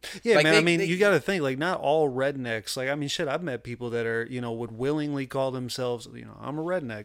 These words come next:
Speaker 1: These are people that aren't even, you know, not a re-, a redneck doesn't have to be racist or follow certain ideologies of, like, white supremacists.
Speaker 2: That's what I'm
Speaker 1: You
Speaker 2: saying.
Speaker 1: could be a redneck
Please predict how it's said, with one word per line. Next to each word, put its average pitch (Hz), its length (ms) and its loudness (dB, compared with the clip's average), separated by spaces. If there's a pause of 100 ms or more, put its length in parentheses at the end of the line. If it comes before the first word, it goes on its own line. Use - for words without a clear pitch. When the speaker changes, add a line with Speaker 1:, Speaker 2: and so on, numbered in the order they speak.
(460)
Speaker 1:
These 202 440 -4
are 170 100 0
people 156 480 -2
that 139 380 2
aren't 165 260 0
even, 165 540 -2
you 180 100 -2
know, 170 160 2
not 156 300 -2
a 160 100 2
re-, 180 180 2
a 165 140 0
redneck 185 400 0
doesn't 151 240 -2
have 156 220 -2
to 147 100 -4
be 127 160 -4
racist 131 500 -2
or 123 100 -6
follow 127 380 -2
certain 131 360 -2
ideologies 120 720 -4
of, 117 140 -8
like, 117 200 -6
white 117 260 -4
supremacists. 123 640 -6
Speaker 2:
That's 127 100 -4
what 127 100 -8
I'm 123 120 -8
Speaker 1:
You 120 60 -12
Speaker 2:
saying. 156 180 0
Speaker 1:
could 185 160 2
be 196 140 0
a 160 40 4
redneck 139 720 -2